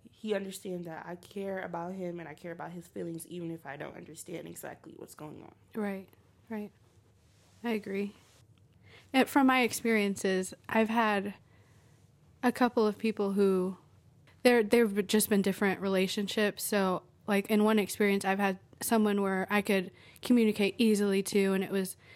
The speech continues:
Speaker 2: a good, like, give and take. And then I've had also a relationship where there wasn't a lot of communication, and there was just, like, there was a lot of miscommunication. So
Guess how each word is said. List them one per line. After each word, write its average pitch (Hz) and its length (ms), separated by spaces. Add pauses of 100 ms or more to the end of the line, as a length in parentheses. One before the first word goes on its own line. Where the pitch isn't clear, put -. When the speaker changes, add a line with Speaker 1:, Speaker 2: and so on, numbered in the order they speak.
(260)
Speaker 2:
a 208 80
good, 196 520
like, 180 440
give 208 180
and 185 140
take. 196 240
And 190 80
then 190 80
I've 185 160
had 190 220
also 190 520 (600)
a 214 80
relationship 196 720
where 185 160
there 190 100
wasn't 196 280
a - 20
lot 180 160
of 180 100
communication, 175 800
and 170 220 (400)
there 214 140
was 202 140
just, 202 200
like, 185 240 (220)
there 226 100
was 214 100
a 214 60
lot 208 160
of 190 80
miscommunication. 190 960
So 180 440